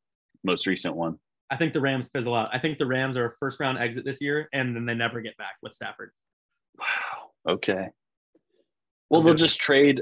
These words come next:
Speaker 1: They'll just, like, trade all their picks 'cause they'll get some more this year, and they'll trade them all for some new
Speaker 2: For Andrew
Speaker 1: player.
Speaker 2: Luck.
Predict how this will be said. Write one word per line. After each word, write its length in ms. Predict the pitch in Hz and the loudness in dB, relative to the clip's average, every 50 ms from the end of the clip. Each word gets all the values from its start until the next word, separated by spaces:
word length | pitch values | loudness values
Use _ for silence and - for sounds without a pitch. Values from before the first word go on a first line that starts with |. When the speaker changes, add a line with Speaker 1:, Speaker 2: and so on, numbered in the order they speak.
| - - | -2 0
Speaker 1:
They'll 180 | 123 135 143 139 | 2 4 4 4
just, 300 | 147 139 - - - - | 4 2 0 0 0 2
like, 260 | 123 117 113 95 - - | 4 4 4 2 -2 -8
trade 480 | - - 117 113 110 110 110 104 104 | -6 -2 2 2 2 2 0 -2 -6
all 200 | 95 - 98 104 | -4 -4 -2 -2
their 120 | 101 98 95 | 0 -2 -4
picks 560 | - _ - 104 98 - - - - - - _ | -4 _ -6 -6 -6 -6 -8 -16 -20 -20 -16 _
'cause 140 | - 92 87 | -6 -4 0
they'll 120 | 98 90 90 | 0 2 2
get 200 | 92 101 95 - | 4 2 2 2
some 160 | - - 90 | 0 -2 -2
more 240 | 90 90 90 98 101 | 0 0 2 2 2
this 240 | 95 92 85 - - | 2 2 0 -2 -2
year, 280 | 90 87 87 87 - - _ _ _ _ _ _ _ _ _ _ _ _ _ _ | -2 0 0 0 -2 -4 _ _ _ _ _ _ _ _ _ _ _ _ _ _
and 120 | - 90 90 | -4 -2 0
they'll 140 | 85 87 - | 0 0 0
trade 260 | - - 104 101 90 | 2 2 4 4 4
them 180 | 92 87 87 | 2 0 2
all 320 | - 87 92 90 90 90 - | 2 2 2 2 2 0 -2
for 160 | - 92 87 | -4 -4 -4
some 400 | - - - 95 87 87 87 87 | -6 -6 -6 -4 -4 -4 -4 -4
new 440 | 90 90 90 92 90 90 90 87 - - _ _ _ _ _ _ _ _ | -4 -2 -2 -2 -2 -2 -2 -4 -6 -10 _ _ _ _ _ _ _ _
Speaker 2:
For 80 | - 135 | -4 -2
Andrew 200 | 135 135 - 90 | 0 2 2 4
Speaker 1:
player. 180 | 87 87 87 85 82 | 4 4 4 2 2
Speaker 2:
Luck. 100 | 80 - | -2 -6